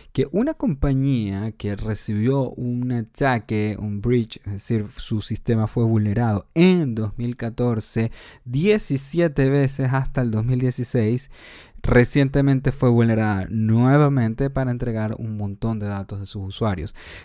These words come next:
Pero lo cómico del asunto no es que lo hayan vulnerado cualquier cantidad de veces y que el hacker que los tenía en mira simple y llanamente hizo lo que quiso con la red y con los servidores y con todo lo de esta compañía,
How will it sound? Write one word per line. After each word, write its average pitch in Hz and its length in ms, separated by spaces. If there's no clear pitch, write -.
Pero 165 260
lo 165 200
cómico 240 420
del 160 160
asunto 180 420
no 160 200
es 160 120
que - 160
lo 139 120
hayan 143 200
vulnerado 127 680
cualquier 131 340
cantidad 123 440
de 117 60
veces 120 300
y 120 80
que 107 220
el 107 100
hacker 117 320
que 110 140
los 107 120
tenía 110 300
en 110 100
mira 110 300
simple 110 320
y 107 40
llanamente 110 520
hizo 117 380
lo 107 100
que - 140
quiso 110 360
con 104 160
la 95 120
red 104 180
y 104 80
con 98 220
los 95 80
servidores 98 460
y 110 40
con 95 220
todo 104 240
lo 101 100
de 101 80
esta 123 220
compañía, 147 560